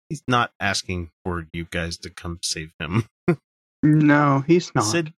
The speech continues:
Speaker 1: doesn't give a, he's probably more pissed off that you're trying to bug him so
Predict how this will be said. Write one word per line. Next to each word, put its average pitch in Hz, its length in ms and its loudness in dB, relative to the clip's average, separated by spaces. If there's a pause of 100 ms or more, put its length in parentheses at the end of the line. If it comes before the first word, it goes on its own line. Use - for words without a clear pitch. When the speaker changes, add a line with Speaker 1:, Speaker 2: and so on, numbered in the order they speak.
Speaker 1:
doesn't 120 280 -2
give 110 180 -2
a, 104 160 -6
he's 127 220 2
probably 135 480 0
more 107 240 0
pissed - 340 -4
off 107 220 2
that 76 100 -10
you're 95 160 -4
trying 104 320 -2
to 95 60 -2
bug 87 240 -2
him 85 160 -14
so 87 180 -4